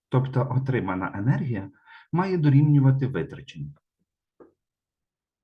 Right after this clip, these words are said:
Для того, щоб харчування було раціональним, необхідно враховувати три важливі компоненти: енергію, що надходить з їжею,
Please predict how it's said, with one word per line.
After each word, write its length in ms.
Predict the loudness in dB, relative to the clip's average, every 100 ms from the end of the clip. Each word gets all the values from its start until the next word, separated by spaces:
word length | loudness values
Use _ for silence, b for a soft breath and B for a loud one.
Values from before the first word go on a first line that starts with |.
| _ _ _ _ _ -2
Для 160 | 0
того, 300 | 0 -2 -2
щоб 220 | -4 -8 -8
харчування 600 | -12 -8 -4 -2 -2 -4
було 240 | -2 -2
раціональним, 760 | -4 -6 -8 -4 -4 -2 -4 -8 b b b
необхідно 560 | 4 4 2 -4 -2 0
враховувати 760 | 2 2 2 0 0 0 -2 -4
три 320 | -6 -6 -6
важливі 460 | -8 -6 -6 -6
компоненти: 680 | -8 -10 -10 -6 -6 -6 -10 -20 _ _ _ b b b
енергію, 600 | -4 0 2 0 0 -2
що 180 | -4 -4
надходить 500 | -6 -6 -4 -4 -6
з 80 | -6
їжею, 640 | -4 -4 -4 -4 -4 -4